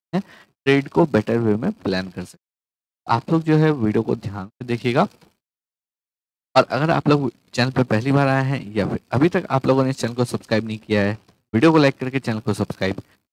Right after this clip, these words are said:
जरूर कर लीजिए, साथ ही साथ bell icon पर press करके नोटिफिकेशन को click करके ऑल को भी select कर लीजिए, जिससे कि आप लोगों को भी latest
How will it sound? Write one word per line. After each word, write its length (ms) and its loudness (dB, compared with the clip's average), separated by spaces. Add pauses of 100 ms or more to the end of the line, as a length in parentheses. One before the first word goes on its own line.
जरूर 180 4
कर 160 -2
लीजिए, 380 -4
साथ 460 -10
ही 60 -10
साथ 240 -6
bell 160 0
icon 200 -2
पर 120 0
press 240 -2
करके 320 -8
नोटिफिकेशन 840 -4
को 140 -6
click 200 -4
करके 380 -8 (280)
ऑल 140 0
को 160 0
भी 100 2
select 260 -8
कर 120 -4
लीजिए, 380 -4
जिससे 680 -16
कि 280 -8
आप 100 -20 (160)
लोगों 140 -4
को 160 -4
भी 160 0
latest 460 -6